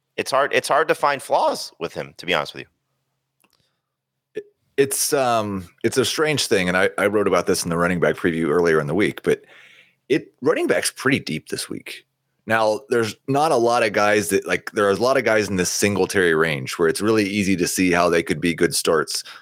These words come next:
Speaker 2: but they've got pretty risky profiles. Uh, so I agree, like, the difference between thirty and twenty-four for me is really, really negligible.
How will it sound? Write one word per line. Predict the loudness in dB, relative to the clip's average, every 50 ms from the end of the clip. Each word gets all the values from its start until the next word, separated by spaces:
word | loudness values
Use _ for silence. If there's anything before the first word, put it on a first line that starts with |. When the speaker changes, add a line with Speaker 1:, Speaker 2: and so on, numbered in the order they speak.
| _ _
Speaker 2:
but | -2 -2 0
they've | 0 0 0 0 0
got | 0 0 0 -2 -4 _ _ _ -20 -20 _ _ _ _
pretty | -2 0 0 0
risky | 2 2 0 0 0 -6 -10 -4
profiles. | -2 -2 -2 0 0 -2 0 0 -2 -4 -4 -10 -12 _ -20 -20 -20 _ _ _ _ _ -4
Uh, | -2 0 2 2 2
so | 2 0 0
I | 0 0
agree, | 0 2 2 2 4
like, | 4 2 0 -2 -6 -4
the | -4 0
difference | 0 0 0 0 -2 -2 0
between | 0 0 0 0 0 -2 -6
thirty | -2 0 2 2 2 2 2 2
and | 2 0
twenty-four | -2 0 0 2 2 2 0 0 0 0 0
for | 0 -2 -2
me | -2 0 -2 -2 -4 -6 -10 -20 -20 _ _ _
is | -2 -2 -2 -4
really, | -6 -4 0 0 2 2 2 2 2 2 2
really | 2 2 2 2 2 2 0
negligible. | 0 -2 -4 -4 -8 -12 -8 -8 -8 -8